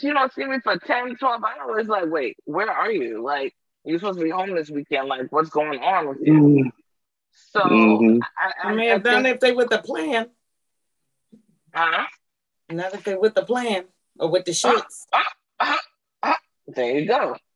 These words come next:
Speaker 1: There you go. But
Speaker 2: Mm-hmm.
Speaker 1: then, um, I think, I think also, like, enough of these killings have happened so much. Like, we have to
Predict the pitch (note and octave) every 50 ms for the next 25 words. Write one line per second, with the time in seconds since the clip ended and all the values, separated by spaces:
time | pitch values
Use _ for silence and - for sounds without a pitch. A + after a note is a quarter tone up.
0 | _ _ _ _ _ _ _ _ _ _ - D3+ D3+ E3 E3 D#3 - - E3+ E3+
1 | F3+ F3 E3 D#3 - A2 A2+ A#2 A#2+ A#2+ - F3+ F#3 F3+ F3+ F3+ F3+ F#3 - _
2 | _ _ _ _ _ - - F3+ F#3+ F#3+ F#3 F3+ E3+ D#3+ D#3+ E3 - _ _ _
3 | _ _ _ _ _ _ _ _ _ _ _ _ - F#3 G3 G3 - - A3 G#3+
4 | A3 A3 A3 - - _ _ - - - F#3 F#3+ - A3+ A3 G#3 - - - C#3+
5 | D#3 F3 - - - G3+ F#3 F#3+ G3 F#3+ - - - _ _ _ _ _ _ _
6 | _ _ _ _ _ _ _ _ - - F3+ F3 E3 D3 B2+ - _ _ _ -
7 | - E3+ E3+ E3 E3 F3 G#3 A#3+ - - F#3+ F#3 F#3+ F#3+ G3+ - - - _ _
8 | - - B3 G3+ G3 G3 G3 F#3+ G3+ F3 D#3 D#3+ E3+ D#3 D#3+ F3 - - F#3 E3+
9 | - - E3+ E3 D#3+ D3+ C#3+ C#3 C#3 D3+ F3+ - - - - - D3+ D3+ D3 -
10 | - E3 D#3+ E3+ F3+ E3 D#3 D#3+ D#3+ - _ _ _ - F3 D#3 D3 D3 C#3+ C#3
11 | C#3 C#3 -